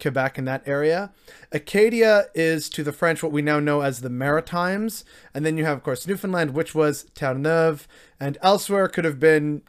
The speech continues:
who knows where. And unfortunately, that's really all we know about Mathieu da Costa outside of, you know,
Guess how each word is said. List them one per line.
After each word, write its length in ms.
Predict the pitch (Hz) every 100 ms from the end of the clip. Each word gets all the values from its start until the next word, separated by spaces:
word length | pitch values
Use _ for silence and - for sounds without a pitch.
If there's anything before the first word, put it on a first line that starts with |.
| _ _ _
who 360 | - - 190 180
knows 420 | 165 160 147 -
where. 440 | 131 - - - - - - - - -
And 100 | 160
unfortunately, 440 | 165 233 240 240
that's 260 | 202 180 160
really 340 | 160 277 311
all 180 | 240 220
we 100 | 208
know 160 | 170 175
about 260 | 160 156
Mathieu 320 | 156 170 185
da 100 | 156
Costa 580 | 151 151 147 - 160 156
outside 520 | 143 143 - 170 175
of, 140 | 175 151
you 80 | 151
know, 340 | 147 139